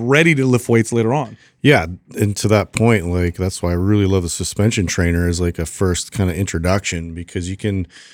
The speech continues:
Speaker 2: manage somewhat of, like, the intensity of it, um,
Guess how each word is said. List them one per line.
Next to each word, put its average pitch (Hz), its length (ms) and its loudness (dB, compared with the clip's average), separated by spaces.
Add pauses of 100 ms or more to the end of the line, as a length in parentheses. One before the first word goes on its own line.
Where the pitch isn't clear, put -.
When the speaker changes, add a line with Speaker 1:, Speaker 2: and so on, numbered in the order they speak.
(160)
Speaker 2:
manage 110 680 0
somewhat 131 680 0
of, 98 160 0
like, 101 280 2
the 101 140 0
intensity 120 640 0
of 113 180 4
it, 107 300 2
um, 98 380 4